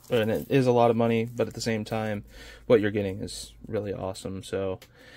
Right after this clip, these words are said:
uh, again, superstructure and bridge plating. So this is gonna be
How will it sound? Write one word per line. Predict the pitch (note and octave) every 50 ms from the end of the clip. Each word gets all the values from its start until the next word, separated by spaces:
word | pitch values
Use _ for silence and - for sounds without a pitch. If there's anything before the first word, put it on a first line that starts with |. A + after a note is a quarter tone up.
| - - - _ -
uh, | F#2+ F#2+ F#2+
again, | G2 G#2+ D3 D3+ D3+ D3+ D3+ C3+
superstructure | - - - C#3+ - C#3 - - C#3 C3 - - C3+ B2+
and | A#2+ A#2
bridge | B2 B2 A#2+ A#2+ A2+ - -
plating. | - C3+ B2 A#2+ A#2+ A#2+ A#2+ A#2+ A#2
So | - - A2+
this | A2 A2 G#2+ - -
is | A#2 A#2 A2+ A2+ A2 -
gonna | - A#2 A2+ A2
be | A2 A#2 A2+ A2 A2 A2 G#2+ A2 -